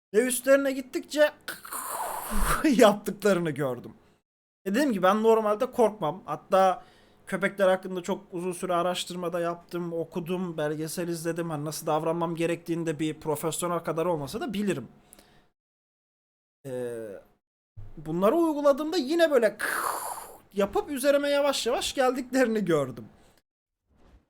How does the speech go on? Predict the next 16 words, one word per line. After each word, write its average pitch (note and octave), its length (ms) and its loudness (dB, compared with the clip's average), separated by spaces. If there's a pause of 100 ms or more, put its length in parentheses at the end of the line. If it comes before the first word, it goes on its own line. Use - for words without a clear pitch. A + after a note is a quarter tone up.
(800)
Ve A3 120 4
bayağı A#3 320 10
benim B3+ 260 6
oradan A#3+ 300 8
işte A3+ 240 0
normalde A#3 400 2
iki A#3 180 -4
dakikalık G#3 420 2
mesafede F3 600 -2
eve A#3 440 6
varmam G#3 360 4
on A#3 180 8
beş G3+ 180 0
dakika G#3+ 280 -2
falan G#3 340 4
sürdü. B2+ 480 -6